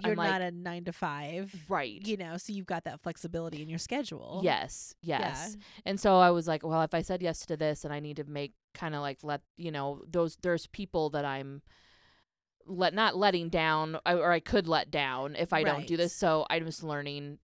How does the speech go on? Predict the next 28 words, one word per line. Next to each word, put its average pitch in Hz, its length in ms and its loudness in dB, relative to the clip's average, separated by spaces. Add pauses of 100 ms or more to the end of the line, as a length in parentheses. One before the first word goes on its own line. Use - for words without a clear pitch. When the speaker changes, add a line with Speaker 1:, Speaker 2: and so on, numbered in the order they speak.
Speaker 2:
that, - 520 -2 (240)
um, 170 80 -6
Speaker 1:
Priorities. 160 560 -10
Speaker 2:
priorities. 139 720 -4
Speaker 1:
Yes. 170 340 -10
Speaker 2:
Yes. 135 460 -10
I - 20 -6
feel 185 140 2
like 180 120 2
that 165 140 0
should - 140 -6
just - 180 -8
be, 147 220 -6
like, - 240 -4 (180)
Speaker 1:
<laughs> - 200 -2
Speaker 2:
everywhere 190 560 8
in 185 100 4
my 160 220 6
house, 156 440 4 (720)
on 175 80 -2
my, 165 160 4 (320)
on, 165 260 0
like, 160 240 -2
s-, - 200 -8 (120)
Post-it 170 440 2
notes, 160 340 -2
Speaker 1:
Yes, 175 240 -2
Speaker 2:
like, 151 140 -8